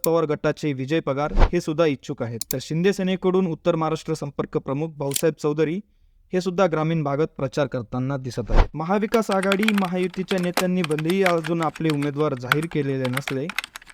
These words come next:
तरी या सगळ्यात मात्र प्रहार जनशक्तीचे प्रमुख आमदार बच्चू कडू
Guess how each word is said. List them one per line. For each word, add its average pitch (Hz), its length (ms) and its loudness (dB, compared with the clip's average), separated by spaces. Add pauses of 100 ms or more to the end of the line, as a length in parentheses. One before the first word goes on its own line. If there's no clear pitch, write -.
(240)
तरी 214 200 4
या 226 140 6
सगळ्यात 190 400 -2
मात्र 175 300 -2
प्रहार 170 400 -4
जनशक्तीचे 160 640 -2
प्रमुख 147 400 -4
आमदार 143 320 0
बच्चू 175 400 -4
कडू 160 140 0